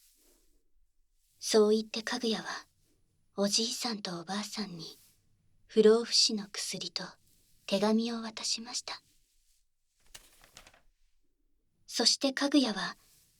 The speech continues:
天女の羽衣で月の都の迎えたちのところへ行くと、そのままお迎えたちと一緒にゆっくりと夜空へ昇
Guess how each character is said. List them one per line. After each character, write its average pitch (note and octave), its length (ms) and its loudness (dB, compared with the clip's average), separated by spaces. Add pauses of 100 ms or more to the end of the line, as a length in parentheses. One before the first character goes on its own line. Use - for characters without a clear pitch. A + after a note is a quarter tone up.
(120)
天 D4+ 240 12
女 C#4+ 100 10
の G#3+ 100 6
羽 G3 200 0
衣 G#3 380 0
で G#3 200 -4 (420)
月 - 280 2
の A#3 160 6
都 B3 400 0
の B3 100 -2
迎 A#3+ 380 -2
え B3+ 80 0
た E3+ 100 0
ち - 180 2
の F3 120 -6
と D#3+ 160 -14
こ G3+ 140 -4
ろ G#3 100 -2
へ - 20 -2
行 F#3+ 240 -4
く - 160 -12
と、 - 240 -12 (720)
そ - 200 2
の G#3 140 6
ま A3 140 2
ま A3 240 -2 (340)
お G3+ 120 6
迎 A3 280 6
え B3 140 2
た B3+ 100 2
ち - 140 2
と F3+ 100 -10
一 E3 140 -4
緒 - 240 4
に F#3 260 -10 (560)
ゆ G#3+ 120 4
っ G#3+ 40 -10 (160)
く - 140 -4
り C4 160 -2
と G3 120 -8
夜 G3 220 -2
空 A3 220 0
へ E3 180 -8
昇 E3+ 80 -10